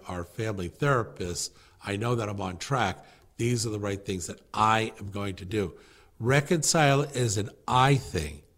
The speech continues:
<laughs> not a them thing or a you better thing. I'm not gonna reconcile with you until you do. Okay, the reason is you can't control somebody else. You can only control yourself. So we're asking you to do that as both tar-, parties take time.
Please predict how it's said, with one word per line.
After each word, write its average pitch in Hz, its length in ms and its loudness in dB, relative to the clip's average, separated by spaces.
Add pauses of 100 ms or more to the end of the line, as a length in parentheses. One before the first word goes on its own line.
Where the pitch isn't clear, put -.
(100)
<laughs> - 280 -8
not - 200 4
a 214 40 6
them 107 400 2
thing 107 300 0 (340)
or 131 160 4
a 113 40 2
you 113 220 2
better 98 340 8
thing. 95 420 -2 (500)
I'm 117 180 2
not 120 180 0
gonna 104 120 -2
reconcile 104 400 0
with 95 240 0
you 90 80 -2
until 85 260 -4
you 120 260 6
do. 104 400 2 (760)
Okay, 92 200 -6 (160)
the 110 80 -8
reason 117 340 0
is 82 300 -6
you 110 140 -2
can't 131 220 -4
control 107 380 -6
somebody 80 360 -8
else. - 320 -14 (440)
You 107 200 -2
can 156 120 -2
only 135 220 0
control 110 320 -4
yourself. - 380 -8 (500)
So - 200 -2
we're 113 160 0
asking 127 400 0
you 117 120 0
to 104 100 -2
do 110 220 0
that 82 420 -4 (380)
as 104 320 -2
both 120 360 -2
tar-, 98 260 -2
parties 92 420 -4
take 87 260 -10
time. 92 260 -6